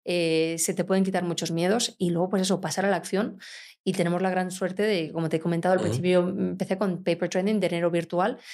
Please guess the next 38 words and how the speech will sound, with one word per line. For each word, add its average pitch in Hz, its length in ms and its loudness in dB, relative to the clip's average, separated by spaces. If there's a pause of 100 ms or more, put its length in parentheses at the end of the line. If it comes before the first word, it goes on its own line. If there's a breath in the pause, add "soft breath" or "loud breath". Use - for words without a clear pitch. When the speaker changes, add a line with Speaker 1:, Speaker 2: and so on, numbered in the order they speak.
(140 loud breath)
Speaker 1:
Si 190 220 2
te 185 100 -2
da 175 160 0
mucho 208 520 0
miedo 196 260 0
decir, 190 320 0
"No 190 140 0
quiero 190 180 2
perder 180 200 0
mi 180 120 -4
propio 175 240 0
dinero", 180 500 0
pruébalo 233 400 0
con 196 100 2
dinero 180 300 2
virtual. 175 560 0
Speaker 2:
Ujú. 120 380 0
Speaker 1:
Eh, 175 180 0
hay 202 320 2
gente 208 280 0
que 185 60 2
dice, 180 140 -2
"No, 214 180 2
no 247 100 2
es 262 60 -2
lo 247 100 2
mismo 196 220 0
las 180 140 0
emociones". 190 320 -2
Yo 202 140 0
pienso 196 260 0
que 160 80 -8
sí - 140 -2
que 170 80 -8
es - 40 -8
lo 175 80 -2
mismo. 175 440 0
Eh, 170 460 2